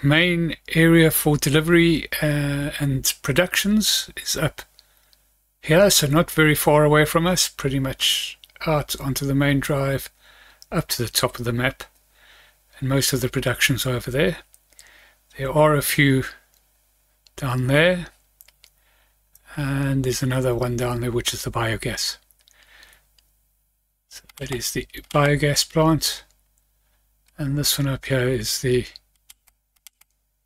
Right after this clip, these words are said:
what's this? Root crop, root crop, root crop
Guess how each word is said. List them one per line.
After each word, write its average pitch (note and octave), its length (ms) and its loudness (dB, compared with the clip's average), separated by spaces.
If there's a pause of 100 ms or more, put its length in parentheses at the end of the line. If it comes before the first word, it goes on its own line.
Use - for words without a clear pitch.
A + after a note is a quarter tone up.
(1080)
what's - 220 -10
this? - 260 -10 (1400)
Root C#3 220 0
crop, - 300 -2 (760)
root C3+ 240 0
crop, - 300 0 (480)
root F3+ 300 4
crop - 480 -2